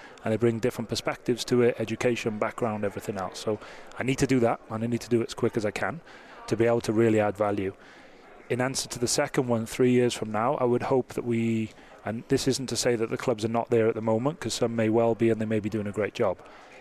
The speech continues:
but we get more alignment throughout the club in terms of a real consistent methodology in terms of the way we, we see the game, what we believe in, how we coach, how we teach, that kind of thing, that runs through all of their age groups. Um,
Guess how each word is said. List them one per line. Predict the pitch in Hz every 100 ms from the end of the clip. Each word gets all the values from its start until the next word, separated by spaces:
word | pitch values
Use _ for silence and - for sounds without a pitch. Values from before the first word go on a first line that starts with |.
| - -
but | 117 107 - -
we | 117
get | 117 127
more | 120 127
alignment | 123 123 117 117 -
throughout | - 117 117 127
the |
club | - 117 131 - - -
in | 113
terms | 104 117 110
of | 104
a | 110
real | 110 120 117
consistent | - 113 - 123 - 120 113 - - 120
methodology | 113 - 123 117 113 117 113
in | 113
terms | 117 107
of | 107
the |
way | 107 110 104
we, | 107 101 -
we | 113
see | - 123
the | 110
game, | 113 113 110
what | -
we | 120
believe | 127 117 113 110
in, | 110
how | 117
we | 110
coach, | - 117 110 -
how |
we | 110
teach, | 110 123 110 -
that | 127
kind | - 113
of | 110
thing, | 120 151 - - - - -
that | 123
runs | 131 123 117
through | - 113
all | 117
of | 123
their | 127 120
age | 120 -
groups. | 131 - - - - - -
Um, | 110 110 110 107 110 113